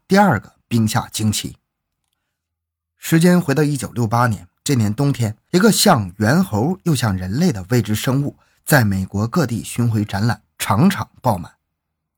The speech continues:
观众们都在惊叹，媒体也在鼓吹，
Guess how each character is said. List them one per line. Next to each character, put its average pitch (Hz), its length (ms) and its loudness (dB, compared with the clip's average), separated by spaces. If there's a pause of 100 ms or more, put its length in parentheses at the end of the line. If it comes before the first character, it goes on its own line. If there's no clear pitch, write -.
(260)
观 113 220 2
众 117 100 2
们 92 100 -4
都 113 160 -4
在 107 140 -4
惊 110 220 -4
叹， - 240 -8 (160)
媒 151 260 4
体 - 240 -6
也 104 140 -4
在 110 100 -2
鼓 - 180 -14
吹， 98 280 -8